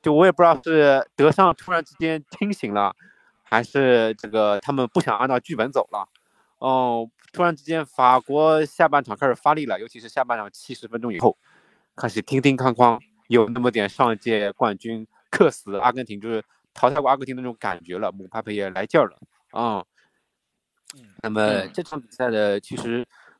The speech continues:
Speaker 1: 法国和阿根廷各踢了半场好球吧。相对来说，我觉得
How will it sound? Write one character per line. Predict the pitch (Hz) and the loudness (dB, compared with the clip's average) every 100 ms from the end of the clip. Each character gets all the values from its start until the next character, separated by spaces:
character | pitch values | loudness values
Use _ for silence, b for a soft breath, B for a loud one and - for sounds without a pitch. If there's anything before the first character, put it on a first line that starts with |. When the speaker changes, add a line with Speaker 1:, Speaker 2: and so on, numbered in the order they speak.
| - | -2
Speaker 1:
法 | 123 107 | 4 4
国 | - 123 143 _ | 4 2 2 _
和 | - 120 127 | -8 -2 -2
阿 | - 131 | -2 -6
根 | 135 | -8
廷 | 117 113 120 | -10 -14 -4
各 | 196 147 | 2 2
踢 | - | 0
了 | 160 - | -2 2
半 | 185 131 | 2 0
场 | _ 104 | _ -20
好 | 107 - _ | -18 -20 _
球 | - - | -20 -4
吧。 | 139 98 _ _ _ _ _ | -4 -4 _ _ _ _ _
相 | - - 330 | -10 -6 2
对 | 415 | 2
来 | - | 0
说， | - - - 202 101 | -10 -16 -8 -4 -4
我 | 107 | -4
觉 | 110 120 | -6 -4
得 | 123 123 123 | 0 0 0